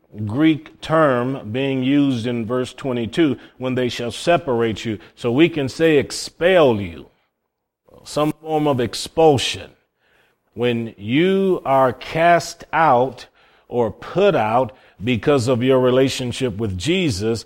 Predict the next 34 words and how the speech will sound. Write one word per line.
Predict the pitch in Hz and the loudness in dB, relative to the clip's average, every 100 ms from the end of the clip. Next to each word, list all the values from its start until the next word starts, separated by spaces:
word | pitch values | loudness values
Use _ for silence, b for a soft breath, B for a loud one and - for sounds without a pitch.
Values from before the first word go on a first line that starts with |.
| b | b
that's | - 127 - | -4 -4 -2
what | 117 | -4
this | 107 113 | -4 -4
is | 110 | -6
talking | - 127 117 107 98 | -4 -2 -2 -6 -14
about. | 87 87 64 _ _ _ _ - | -12 -12 -14 _ _ _ _ -18
I | 92 101 | -14 -14
think | - 180 190 175 | -4 -2 0 0
it | 143 | 0
was | 135 139 117 | 0 0 0
the | 117 | -4
man | 120 131 147 147 135 | -2 -2 0 -2 -2
who | 127 143 | -2 -2
was | 123 107 | -2 -4
born | 107 131 135 131 110 | -2 0 0 -2 -4
blind | 107 131 139 139 135 127 | -4 -2 -2 -2 -4 -6
in | 123 120 | -8 -8
the | 107 | -6
Gospel | 107 127 120 - 127 113 | -4 -4 -6 -10 -8 -6
of | 95 | -8
John. | 101 135 135 131 127 b b b | -4 -2 0 0 -4 b b b
After | 123 127 - 113 | -4 -4 -4 -6
he | 131 151 | -2 0
was | 131 117 | 0 -2
healed, | 127 143 135 135 120 - _ _ _ _ | 0 2 4 2 -2 -10 _ _ _ _
they | 98 131 | -2 0
were | 131 120 120 113 107 - _ _ _ | 2 2 2 2 -2 -10 _ _ _
really | 95 143 190 143 117 | -4 4 4 4 2
coming | 101 135 127 120 | -2 -4 -4 -2
down | 117 123 120 | -2 0 0
on | 117 110 | 0 -2
him | 110 139 | -4 -4
fairly | 113 123 117 104 | -4 -2 0 0
hard. | 107 110 110 | 2 2 2